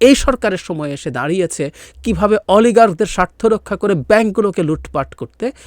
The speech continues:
ব্যাংকগুলো তারা যাতে লুটপাট করতে পারে, সেগুলোতে ডাকাতি করতে পারে, সেটা নিশ্চিত করা।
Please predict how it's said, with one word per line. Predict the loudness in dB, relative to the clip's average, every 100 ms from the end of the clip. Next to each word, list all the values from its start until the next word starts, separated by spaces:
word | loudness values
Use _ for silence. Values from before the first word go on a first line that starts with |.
| -6
ব্যাংকগুলো | -2 0 0 -2
তারা | -2 -2
যাতে | -4 -4
লুটপাট | -6 -4 -2 -2
করতে | -4 -10 -10
পারে, | -8 -8 -8
সেগুলোতে | -12 -10 -6
ডাকাতি | -4 -4 -4 -6
করতে | -6 -8
পারে, | -10
সেটা | -10 -10 -10
নিশ্চিত | -10 -12 -12
করা। | -6 -6